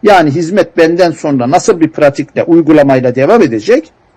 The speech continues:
bu uygulamalara bizzat şahit olmanız için yanıma sizi alıyorum," dedi. Zübeyir abiyi aldı, Sungur abiyi aldı, Ceylan abiyi aldı. İlk giden Ceylan abiydi.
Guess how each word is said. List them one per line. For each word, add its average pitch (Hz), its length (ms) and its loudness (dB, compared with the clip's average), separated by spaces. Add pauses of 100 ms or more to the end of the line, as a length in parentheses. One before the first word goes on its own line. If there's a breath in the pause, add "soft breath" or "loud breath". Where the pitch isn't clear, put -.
(200)
bu 170 80 0
uygulamalara 147 880 4
bizzat 175 340 -2
şahit 160 460 0
olmanız 123 440 -2
için 269 400 -2 (320)
yanıma 196 420 2
sizi 185 280 -4
alıyorum," 156 500 0
dedi. 101 220 -12
Zübeyir 180 360 2
abiyi 139 400 2
aldı, 107 260 -6
Sungur 160 360 0
abiyi 135 360 2
aldı, 151 420 -2 (640)
Ceylan 180 360 4
abiyi 143 360 0
aldı. 110 180 -6
İlk 190 220 -16
giden 233 260 0
Ceylan 151 340 0
abiydi. 90 360 -10